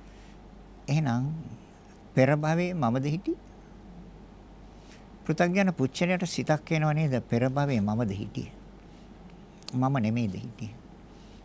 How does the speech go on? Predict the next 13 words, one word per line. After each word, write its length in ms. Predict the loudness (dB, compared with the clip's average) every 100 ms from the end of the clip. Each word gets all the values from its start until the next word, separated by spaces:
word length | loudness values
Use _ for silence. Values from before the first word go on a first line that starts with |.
| -20 -20 -20 -6
කවුරු 320 | 4 4 6
වෙලා 180 | 4 2
හිටියද? 400 | -2 -6 -12 -14 -16 -18 -20 -20 -20 -20 -20 -20 -20 -14
කොහොම 300 | -4 0 0
හිටියද? 420 | 0 -4 -6 -10 -12 -18 -20 -20 -20 -20 -8
කවුරු 300 | 2 4 6
වෙලා 220 | 4 2
කොහොම 260 | 0 -2 0
වුණාද? 340 | 0 -2 -6 -12 -20 -20 -20 -20 -20 -20 -20 -20 -20 -20 -20 -10
වර්තමානයේ 600 | 0 0 2 0 0 2
මමද? 380 | 2 2 0 -2 -8 -16 -18 -20 -20 -20 -20 -20 -20 -20 -8
මම 160 | -2 0 2
නෙමෙයිද? 440 | 2 2 0 -4